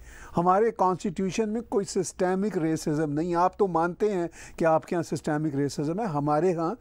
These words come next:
नहीं है। लेकिन भारत की तरफ से अभी तक एपोलोजेटिक रवैया सामने आता है या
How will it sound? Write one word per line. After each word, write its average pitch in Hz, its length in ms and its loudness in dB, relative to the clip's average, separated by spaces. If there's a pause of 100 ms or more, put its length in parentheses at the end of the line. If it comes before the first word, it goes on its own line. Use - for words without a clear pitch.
(440)
नहीं 156 600 2
है। - 380 -10 (500)
लेकिन 233 380 -2
भारत 160 460 2
की 269 140 -2
तरफ 226 320 0
से 208 180 -2
अभी 254 480 0
तक - 260 -2 (540)
एपोलोजेटिक 175 880 0
रवैया 139 600 -2 (320)
सामने 139 480 -2
आता - 260 -10
है - 360 -14 (460)
या 226 340 6